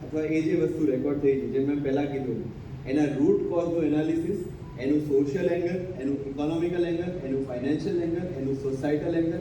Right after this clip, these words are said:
એનું કલ્ચરલ એંગલ, એનું જ્યોગ્રાફિકલ એંગલ, આ તમામ પાસાઓ પરથી આપણે એને પ્રમાણિત કરીને જો એક ન્યૂઝ આઇટમ બનાવી શકતા હોઈએ, તો આપણે પત્રકાર છે. નહીં તો માત્ર એક વીડિયો રાખીએ. એટલે કોઈ વ્યક્તિએ કંઈ કર્યું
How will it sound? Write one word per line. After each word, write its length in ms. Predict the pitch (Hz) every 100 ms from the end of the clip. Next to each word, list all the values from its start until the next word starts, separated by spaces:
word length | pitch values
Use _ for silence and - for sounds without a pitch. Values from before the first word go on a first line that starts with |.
| 135
એનું 180 | 135 135
કલ્ચરલ 460 | 135 131 147 165 175
એંગલ, 320 | 156 151 180 185
એનું 180 | 131 131 127
જ્યોગ્રાફિકલ 600 | 120 131 151 175 175 165
એંગલ, 240 | 165 156 - - - 143
આ 40 | 151 -
તમામ 520 | 156 156 165 196 202 -
પાસાઓ 440 | 156 147 175 175
પરથી 340 | 170 160 156 156
આપણે 240 | - 156
એને 120 | 156
પ્રમાણિત 580 | 143 139 143 156 165 139
કરીને 300 | 147 156 156
જો 140 | 143
એક 140 | 151 147
ન્યૂઝ 280 | 127 151 151 135
આઇટમ 300 | 127 131 143 131
બનાવી 400 | 120 143 175 180
શકતા 300 | 139 127 131
હોઈએ, 260 | 113 113 127 - - - -
તો 60 |
આપણે 300 | 165 156 147
પત્રકાર 560 | 139 127 123 120 113 107
છે. 160 | 104 143
નહીં 480 | - - - -
તો 80 | 156 139
માત્ર 280 | 139 143 175
એક 140 | 170 - 131
વીડિયો 300 | 131 135 -
રાખીએ. 420 | - - - - - - - - - - - - - - - - - - - - - - - - -
એટલે 120 | 139 156
કોઈ 300 | 151 175 196
વ્યક્તિએ 460 | 175 170 175 185
કંઈ 160 | 175 175
કર્યું 320 | 165 147 190